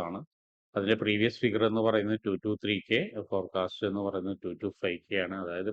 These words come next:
പ്രീവിയസിനേക്കാൾ മുകളിലാണ് ഫോർകാസ്റ്റ് വന്നിരിക്കുന്നത്. അതിന്റെ ഡീറ്റെയിൽസ് ഒന്ന് ചെക്ക് ചെയ്യാം. അതിന്റെ ഡീറ്റെയിൽസിൽ usual effect, actual less than forecast is good for currency എന്നാണ്. ഇവിടെ നോക്കിയാൽ കാണാം, ഫോർകാസ്റ്റ് വലുതും, ആ, പ്രീവിയസ്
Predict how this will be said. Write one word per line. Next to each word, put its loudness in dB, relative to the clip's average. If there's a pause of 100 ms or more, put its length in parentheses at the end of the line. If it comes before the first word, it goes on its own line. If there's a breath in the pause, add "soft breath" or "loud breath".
പ്രീവിയസിനേക്കാൾ -4 (120)
മുകളിലാണ് -4 (180)
ഫോർകാസ്റ്റ് -6
വന്നിരിക്കുന്നത്. -10 (580)
അതിന്റെ -4
ഡീറ്റെയിൽസ് -2
ഒന്ന് -4
ചെക്ക് -12
ചെയ്യാം. -6 (200)
അതിന്റെ -8
ഡീറ്റെയിൽസിൽ -4 (200)
usual -2
effect, -8 (160)
actual 2
less 4 (120)
than 6 (120)
forecast 0
is -8
good -2
for 0 (120)
currency -4
എന്നാണ്. -8
ഇവിടെ -4
നോക്കിയാൽ -4
കാണാം, -4 (140)
ഫോർകാസ്റ്റ് 0 (220)
വലുതും, -2 (200)
ആ, -6 (300)
പ്രീവിയസ് -4